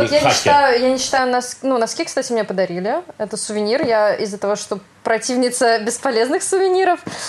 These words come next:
Speaker 1: а, у меня есть родители мужа, которые все время везде ездят, и такие: "Ну что, что же вам привезти? Может быть, ви-, присылают фотку вот такого вот,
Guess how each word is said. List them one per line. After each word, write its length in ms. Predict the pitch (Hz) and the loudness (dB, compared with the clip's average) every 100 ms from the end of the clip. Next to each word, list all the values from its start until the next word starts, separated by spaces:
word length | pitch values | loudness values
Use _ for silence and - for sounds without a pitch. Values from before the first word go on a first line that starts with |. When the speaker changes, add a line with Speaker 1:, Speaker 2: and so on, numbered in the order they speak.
| - - | -12 -4
Speaker 1:
а, 420 | 226 226 220 220 | 0 2 2 2
у 60 | |
меня 80 | 214 | 0
есть 180 | 220 - | -2 -2
родители 320 | 220 214 226 | -4 -2 -4
мужа, 260 | 208 247 277 | -4 -2 -2
которые 240 | 277 247 | -2 -2
все 140 | 240 247 | -2 -2
время 180 | 240 226 | 0 -2
везде 300 | 214 214 220 | -4 -4 0
ездят, 380 | 269 330 277 | 0 0 -2
и 20 | 254 | -2
такие: 300 | 254 - 269 | -6 -2 0
"Ну 60 | 330 | 0
что, 260 | - 339 | 0 0
что 180 | 339 330 | 2 2
же 100 | 320 | 2
вам 180 | 285 285 | 2 0
привезти? 540 | 285 277 285 - 262 285 | 0 0 0 -2 -2 2
Может 300 | 262 302 285 | 2 0 -2
быть, 300 | 226 269 - | -2 -4 -4
ви-, 220 | 240 277 | -2 -2
присылают 480 | 277 254 262 254 254 | -2 -4 0 0 0
фотку 440 | - 254 262 247 | 0 -2 0 -2
вот 280 | 240 247 - | 0 -2 0
такого 600 | 220 247 254 277 269 269 | 0 2 2 4 4 2
вот, 80 | 294 | 0